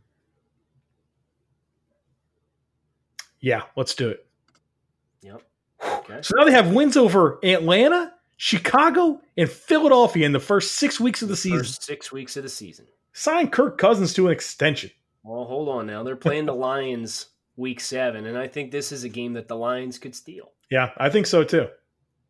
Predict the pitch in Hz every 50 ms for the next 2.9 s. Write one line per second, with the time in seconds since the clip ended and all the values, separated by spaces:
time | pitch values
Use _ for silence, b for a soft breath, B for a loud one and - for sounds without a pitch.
0 | _ - 147 151 131 127 143 151 151 - 156 151 151 151 143 143 147 143 - 131
1 | 117 131 143 143 143 131 143 143 139 - - 127 - - 151 156 277 220 - -
2 | - - - - 123 160 170 160 196 196 185 165 139 180 185 220 269 254